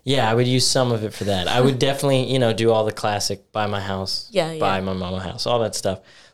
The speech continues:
Speaker 1: Buy cars for my family. I mean, I try not to live in too much excess.
Speaker 2: Yeah.
Speaker 1: I mean, I can't 'cause I'm poor. But even if I had that much money,
Speaker 2: <laughs>
Speaker 1: I wouldn't, I would not want to live in so much excess. Like, I really don't need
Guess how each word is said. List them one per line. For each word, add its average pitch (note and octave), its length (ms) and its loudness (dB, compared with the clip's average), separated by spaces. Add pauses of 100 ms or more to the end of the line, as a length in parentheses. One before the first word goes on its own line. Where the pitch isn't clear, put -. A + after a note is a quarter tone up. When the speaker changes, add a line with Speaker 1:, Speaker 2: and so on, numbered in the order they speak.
Speaker 1:
Buy G2+ 300 -2
cars G2 680 -4
for G#2+ 220 -2
my G2 160 -4
family. F#2+ 420 -8
I B2+ 120 -2
mean, D3 200 2
I C3+ 140 -2
try E3 240 2
not D#3+ 180 0
to D3 60 0
live A#2+ 240 4
in A2+ 140 0
too - 140 -4
much A#2+ 220 0
excess. D3+ 460 -2 (320)
Speaker 2:
Yeah. D#3 140 -2
Speaker 1:
I - 20 0
mean, A#2+ 140 2
I G2 80 0
can't G2 380 -4 (360)
'cause F#2+ 120 -10
I'm F2+ 100 -6
poor. F2+ 260 -4
But A2+ 260 -2
even D#3 220 4
if D3+ 100 4
I D#3 80 6
had C#3+ 160 4
that C3+ 120 6
much B2 220 4
money, B2 220 4
Speaker 2:
<laughs> G4+ 720 2
Speaker 1:
I C3+ 160 4
wouldn't, C#3+ 400 4
I C3 120 4
would C3+ 180 6
not C#3 260 2
want B2+ 320 4
to C3 80 2
live B2 520 4
in A#2+ 120 2
so A#2+ 200 2
much A2+ 240 2
excess. A2 440 0
Like, A#2 120 0
I - 40 2
really B2 280 4
don't G#2+ 260 0
need G2+ 340 -4